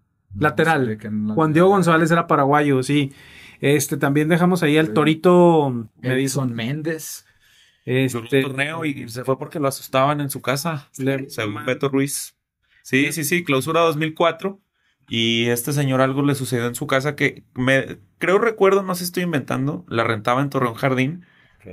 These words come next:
Speaker 3: Algo le sucedió que lo asustaron, no volvió al otro torneo con Santos.
Speaker 2: Ahí le, le mando saludos a, a Mundo Hike, este, que era, Mundo Hike era, eh, tutor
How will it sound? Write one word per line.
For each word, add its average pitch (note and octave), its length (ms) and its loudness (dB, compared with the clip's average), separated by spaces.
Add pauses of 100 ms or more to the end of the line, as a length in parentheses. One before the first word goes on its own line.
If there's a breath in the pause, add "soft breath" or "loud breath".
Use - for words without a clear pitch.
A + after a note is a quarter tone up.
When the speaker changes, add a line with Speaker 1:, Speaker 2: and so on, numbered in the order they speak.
Speaker 3:
Algo C3 300 0
le D#3+ 120 0
sucedió C#3 320 2
que D#3 100 -2
lo D#3 80 2
asustaron, C3+ 640 -2 (380)
no A#2 280 -2
volvió A#2 240 0
al A2+ 60 -2
otro A2+ 180 -6
torneo G#2 240 -12
con G2 160 -12
Santos. B2+ 160 -4
Speaker 2:
Ahí C#3 80 2
le, E3 220 2
le D#3 100 0
mando D#3 300 0
saludos D#3+ 480 2
a, A#2+ 1000 0
a A#2 40 -4
Mundo C#3+ 320 0
Hike, E3 380 -2 (400)
este, A2+ 440 -10
que C3+ 180 0
era, D#3+ 280 0 (400 soft breath)
Mundo C#3 260 0
Hike E3 440 -2 (480)
era, B2 500 0
eh, A2 720 -4
tutor C3 520 0